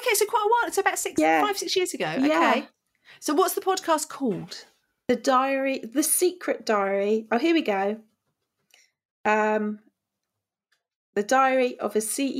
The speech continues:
Speaker 2: E O with Stephen Bartlett. So the first one, episode one, is
Speaker 1: Yeah.
Speaker 2: called Sacrifice, Work-Life Balance and Purpose.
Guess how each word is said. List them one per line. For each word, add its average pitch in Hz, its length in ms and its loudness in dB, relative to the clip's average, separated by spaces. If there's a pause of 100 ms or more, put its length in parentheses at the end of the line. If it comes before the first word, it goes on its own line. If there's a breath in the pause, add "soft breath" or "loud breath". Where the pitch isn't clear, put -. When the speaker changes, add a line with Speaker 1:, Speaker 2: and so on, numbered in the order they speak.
(100)
Speaker 2:
E 262 120 -8
O 180 380 -2 (220)
with 185 240 -6
Stephen 202 440 -4
Bartlett. 170 580 -6 (1000 soft breath)
So 254 180 2
the 240 80 -6
first 339 340 0
one, 214 260 0 (460)
episode 262 400 0
one, 208 420 0 (220)
is 170 140 -2
Speaker 1:
Yeah. - 60 -12
Speaker 2:
called 226 360 0 (140)
Sacrifice, 190 1000 -2 (140)
Work-Life 233 760 -2
Balance 190 580 -4
and 190 280 -4
Purpose. 170 720 -6